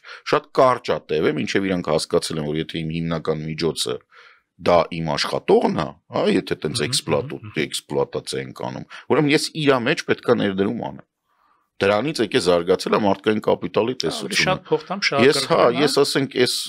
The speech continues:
Speaker 1: տասը բանվորն ա, որ ինձ բերում են, ասենք, երեսուն հազար դոլար։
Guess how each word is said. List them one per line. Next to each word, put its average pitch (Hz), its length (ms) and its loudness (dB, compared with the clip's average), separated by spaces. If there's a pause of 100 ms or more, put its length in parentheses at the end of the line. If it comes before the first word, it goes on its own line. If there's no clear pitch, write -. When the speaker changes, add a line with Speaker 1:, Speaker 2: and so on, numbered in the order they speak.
(240)
Speaker 1:
տասը 117 380 2
բանվորն 87 600 2
ա, 175 60 2
որ 170 240 2
ինձ 101 180 -4 (140)
բերում 85 420 2
են, 78 100 -4
ասենք, 78 380 -4
երեսուն 76 560 0
հազար 67 300 -4 (480)
դոլար։ 71 500 2